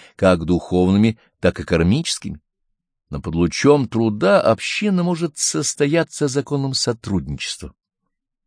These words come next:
Поэтому нужно воспитывать общинников трудом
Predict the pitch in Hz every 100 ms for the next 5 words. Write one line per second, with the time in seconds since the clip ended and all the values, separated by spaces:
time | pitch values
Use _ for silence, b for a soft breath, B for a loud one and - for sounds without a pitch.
0 | - 73 71 78 95 82 80 80 - -
1 | 175 196 - 143 113 110 - - 92 82
2 | 73 71 B B B B B - 180 85
3 | 76 175 185